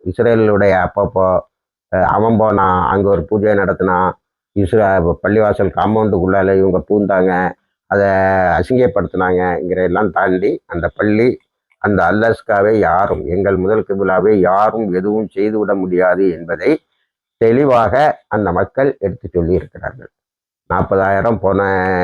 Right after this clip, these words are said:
இதுல இருந்து இப்ப ஐம்பதுக்கும் நாற்பதுக்கும் இடையில தான் நாலஞ்சு ஜும்மாவா நடக்குது. அதுக்கு முன்னாடி ஒரு லட்சம் வரைக்கும் போன சம்பவங்கள் எல்லாம் உண்டு. அடுத்து, நத்தியானுவுக்கு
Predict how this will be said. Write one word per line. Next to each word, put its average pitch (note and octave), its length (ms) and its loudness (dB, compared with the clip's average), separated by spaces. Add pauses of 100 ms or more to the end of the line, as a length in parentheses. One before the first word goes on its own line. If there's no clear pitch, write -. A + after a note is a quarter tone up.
இதுல F#2+ 280 2
இருந்து G#2 200 0
இப்ப F#2 200 -2
ஐம்பதுக்கும் A#2+ 540 0
நாற்பதுக்கும் A2+ 500 -2
இடையில G2+ 260 0
தான் A#2 280 0
நாலஞ்சு F2+ 400 -2
ஜும்மாவா F#2+ 400 0
நடக்குது. F2 560 -4
அதுக்கு F#2+ 300 -4
முன்னாடி A#2 340 0
ஒரு A2 160 2
லட்சம் F#2 260 -2
வரைக்கும் G2 420 -2 (420)
போன A2 260 0
சம்பவங்கள் F#2+ 480 0
எல்லாம் F2 280 0
உண்டு. E2 300 -6 (520)
அடுத்து, A#2+ 640 0 (1080)
நத்தியானுவுக்கு B2+ 1000 2